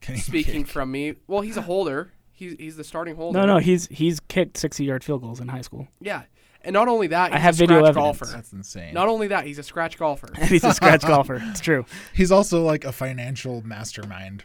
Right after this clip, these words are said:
Speaker 2: Yeah.
Speaker 1: for some reason.
Speaker 2: Yeah. Like, Taysom Hill does it all.
Speaker 3: He took a pay cut for a backup quarterback salary in the N F L.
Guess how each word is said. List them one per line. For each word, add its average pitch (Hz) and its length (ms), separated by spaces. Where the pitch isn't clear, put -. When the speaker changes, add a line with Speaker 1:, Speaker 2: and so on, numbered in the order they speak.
Speaker 2:
Yeah. 165 220
Speaker 1:
for 127 80
some 107 160
reason. 101 320
Speaker 2:
Yeah. 147 240
Like, - 440
Taysom 208 320
Hill 190 140
does 170 220
it 151 80
all. 127 300
Speaker 3:
He 165 100
took 196 200
a 165 60
pay 147 220
cut 120 280
for 123 180
a 123 80
backup 123 340
quarterback 113 400
salary 107 300
in 110 80
the 110 80
N 104 80
F 104 100
L. 90 180